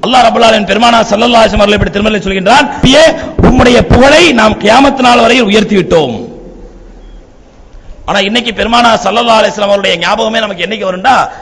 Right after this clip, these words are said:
ரபியுல் அவல் மாதம் பிறந்தவுடன் மீலாது நபி வரும்.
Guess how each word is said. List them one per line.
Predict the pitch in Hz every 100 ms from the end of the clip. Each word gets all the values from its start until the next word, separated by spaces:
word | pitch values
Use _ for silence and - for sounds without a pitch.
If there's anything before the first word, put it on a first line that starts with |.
| - -
ரபியுல் | 170 208 262
அவல் | 233 226
மாதம் | 190 214 208
பிறந்தவுடன் | 185 208 208 190 175 127 - - - - - - - - - - - - - - -
மீலாது | 208 285 277 262
நபி | 233 233
வரும். | 220 214 160